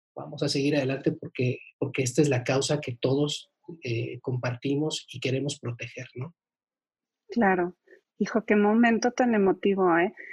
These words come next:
Speaker 2: Y sí, me, me muestra que tienen los valores como tatuados en, en, en ustedes. Y, y yo creo que los valores nos dan ese para qué y que nos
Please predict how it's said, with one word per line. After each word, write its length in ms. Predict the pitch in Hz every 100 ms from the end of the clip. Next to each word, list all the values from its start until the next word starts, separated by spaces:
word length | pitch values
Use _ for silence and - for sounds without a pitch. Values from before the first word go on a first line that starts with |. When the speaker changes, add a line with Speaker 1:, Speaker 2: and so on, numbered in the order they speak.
| - -
Speaker 2:
Y 160 | 196 196
sí, 260 | - 226
me, 280 | 220 226 185
me 200 | 196 208
muestra 880 | 202 208 214 - 240 233 240 247 - _ -
que 100 | 214
tienen 340 | 220 208 226
los 160 | 240 202
valores 1040 | 196 196 196 196 220 233 - - - - _
como 340 | - 190 175 -
tatuados 840 | 196 196 208 202 202 233 233 202 214
en, 240 | 196 185
en, 400 | - 190 185 180 - _ _
en 320 | 185 196 196
ustedes. 640 | 185 - 208 214 240 262 - - - - - _ _ -
Y, 300 | 226 233 -
y 140 | 240 220
yo 160 | 240
creo 180 | 254 262
que 100 | 311
los 220 | 311 262
valores 420 | 233 226 220 226
nos 260 | 262 254 208
dan 200 | 214 214
ese 240 | 220 254
para 400 | 247 233 196 175 -
qué 380 | 202 214 294 _ _ _ _ _ _ _ _ -
y 160 | 240 220
que 120 | 196
nos 400 | 190 190 -